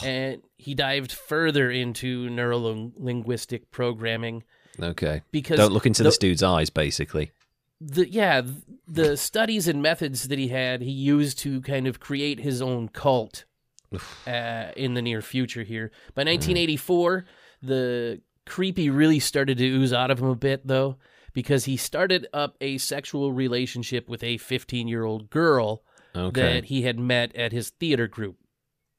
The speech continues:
Speaker 2: All right.
Speaker 1: He began to, uh, apply some of the neurolinguistic programming, mind control
Speaker 2: Yep.
Speaker 1: techniques,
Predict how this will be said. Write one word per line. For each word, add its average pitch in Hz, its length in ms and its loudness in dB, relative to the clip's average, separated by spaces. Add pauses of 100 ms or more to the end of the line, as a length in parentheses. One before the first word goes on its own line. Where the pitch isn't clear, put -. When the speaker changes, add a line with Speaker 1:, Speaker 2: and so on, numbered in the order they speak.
(400)
Speaker 2:
All 104 180 0
right. 147 220 2
Speaker 1:
He 143 60 2
began 143 420 0 (260)
to, 139 720 0 (340)
uh, 120 320 -8
apply 135 400 -2
some 135 220 -2
of 117 160 0
the 127 280 0
neurolinguistic 120 840 -4
programming, 131 800 0
mind 120 280 -2
control 78 280 0
Speaker 2:
Yep. 82 100 -2
Speaker 1:
techniques, 120 540 -4